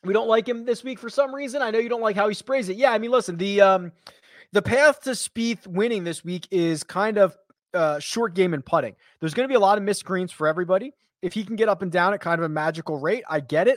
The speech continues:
I just think that he could put himself in some really horrible positions around Riviera. He could. He could. And I think it's, it's a playing with fire kind of dangerous situation. I would only, if I'm, I, I, I couldn't play him in D F S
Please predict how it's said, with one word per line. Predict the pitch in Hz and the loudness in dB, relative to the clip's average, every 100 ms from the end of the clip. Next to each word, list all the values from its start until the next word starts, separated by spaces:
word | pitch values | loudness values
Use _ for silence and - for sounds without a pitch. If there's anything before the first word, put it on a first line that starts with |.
| - | 2
I | 202 | -2
just | 226 - | -2 -6
think | 262 240 | -8 -2
that | 208 196 185 _ _ _ _ _ | 2 2 0 _ _ _ _ _
he | - 254 269 | 0 2 0
could | - 240 | -2 -2
put | - 226 | 2 2
himself | 214 196 202 180 180 | 2 -2 0 2 0
in | 185 151 | -4 -8
some | 165 147 | -8 -4
really | 151 160 | -4 -2
horrible | 131 135 127 131 | -2 -4 -4 -10
positions | 127 123 - 104 90 - - | -10 -10 -10 -14 -18 -20 -10
around | 127 120 113 | -8 -8 -8
Riviera. | 113 101 92 76 - - | -12 -14 -20 -20 -20 -6
He | 151 | -2
could. | 143 110 - _ _ | 2 0 -2 _ _
He | - 156 | -6 -2
could. | 131 107 _ | -2 -4 _
And | 175 165 | 4 6
I | 156 | 4
think | 185 180 | 4 2
it's, | - - - | 0 -4 -2
it's | 214 151 | -2 -2
a | |
playing | - 170 180 170 | 0 2 2 0
with | 156 - | -2 2
fire | 160 165 160 160 151 - - | 4 6 6 4 2 -6 0
kind | 175 156 | 4 4
of | 131 | 2
dangerous | 151 165 170 156 | 2 2 2 0
situation. | - 151 143 160 190 262 254 - - | -2 -4 0 0 0 -2 -4 -2 6
I | |
would | 170 185 | 8 8
only, | 285 294 - | 8 6 0
if | 196 - | -2 2
I'm, | 185 196 | 0 2
I, | 180 165 214 | 0 2 4
I, | 208 | 4
I | 233 196 | 6 4
couldn't | 294 311 | 0 -6
play | - 220 | -4 -2
him | 202 | -2
in | 156 | -4
D | 196 | -2
F | 160 185 | -2 -2
S | 147 | -4